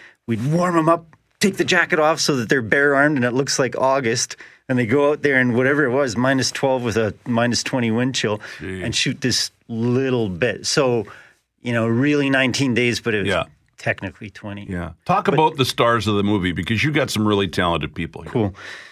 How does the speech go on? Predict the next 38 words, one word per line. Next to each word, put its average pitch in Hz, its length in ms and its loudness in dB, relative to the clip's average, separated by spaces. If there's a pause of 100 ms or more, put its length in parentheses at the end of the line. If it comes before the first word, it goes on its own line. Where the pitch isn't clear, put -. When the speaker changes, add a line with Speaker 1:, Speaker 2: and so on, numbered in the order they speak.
(140)
Speaker 1:
So 156 440 0 (840)
right 202 240 2
when 226 140 0
we 208 100 0
got 156 300 0
going, 127 540 2 (440)
I 139 120 0
said, 131 440 0 (360)
"We 143 180 0
wanna 190 280 0
appeal 139 520 -2
to 127 340 -2
what 120 140 2
I 120 80 0
call 123 180 -2
the 107 80 -2
Glee 107 280 -2
generation, 95 720 -4 (580)
roughly, 113 600 -2
I 107 80 0
don't 104 120 -2
know, 98 100 -6
sixteen - 560 -4
to 113 80 -8
thirty, 110 380 -4
that 110 160 -2
know 139 240 0
Glee." 113 300 -2
It - 40 0
was 113 160 -2
on 131 160 2
for, 127 220 -2
I 104 80 -2
think, 107 220 -8 (360)
nine 101 360 -4
seasons. 170 440 -10
Speaker 2:
Great 123 240 0
show. 73 260 -4